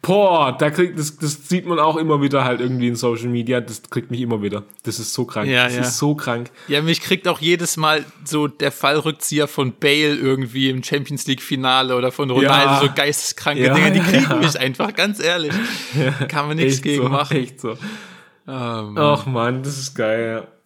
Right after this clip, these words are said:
Speaker 1: ja.
Speaker 2: Ja.
Speaker 1: Ja,
Speaker 2: Kann man.
Speaker 1: ähm,
Speaker 2: Das war, das war das.
Speaker 1: apropos
Speaker 2: Ja, sorry.
Speaker 1: <laughs> Das, das war das. <laughs> Apropos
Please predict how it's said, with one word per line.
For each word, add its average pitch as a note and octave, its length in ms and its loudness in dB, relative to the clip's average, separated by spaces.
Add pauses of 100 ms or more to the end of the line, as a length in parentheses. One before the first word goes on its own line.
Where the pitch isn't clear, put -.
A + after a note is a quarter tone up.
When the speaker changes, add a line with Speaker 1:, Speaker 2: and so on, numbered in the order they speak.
(100)
Speaker 1:
ja. C3+ 80 -12
Speaker 2:
Ja. A#2+ 160 -6 (680)
Speaker 1:
Ja, D#3+ 360 0
Speaker 2:
Kann C3 200 -6
man. B2 140 0
Speaker 1:
ähm, A#2+ 300 2
Speaker 2:
Das D3+ 200 0
war, C#3+ 200 4
das F#3 240 2
war C3 140 2
das. D3 240 0
Speaker 1:
apropos E3+ 240 6
Speaker 2:
Ja, A#2+ 120 0
sorry. B2+ 440 -4
Speaker 1:
<laughs> - 40 -20 (920)
Das, A3 140 2 (320)
das G3 180 2
war F3+ 160 2
das. D#3+ 320 2 (460)
<laughs> D4+ 460 2
Apropos D#3 880 2